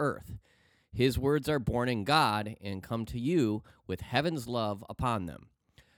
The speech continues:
Those who hear his words have heard the song of heaven. For these are the words in which all merge as one,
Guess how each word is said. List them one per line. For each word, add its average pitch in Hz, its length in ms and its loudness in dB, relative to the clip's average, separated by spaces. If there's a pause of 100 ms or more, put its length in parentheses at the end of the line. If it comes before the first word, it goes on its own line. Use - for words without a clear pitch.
(140)
Those 165 280 4
who 220 120 -2
hear 185 260 2
his 160 200 0
words 151 360 0
have 127 180 -2
heard 107 240 -4
the 104 40 -8
song 95 300 -6
of 98 100 -8
heaven. 147 380 -4 (480)
For 101 160 -4
these 175 460 -2
are 123 180 -4
the 110 100 -4
words 156 440 -2
in 110 200 -6
which 107 320 -6
all 151 540 -2
merge 110 600 -2 (100)
as 101 500 -10
one, 98 640 -4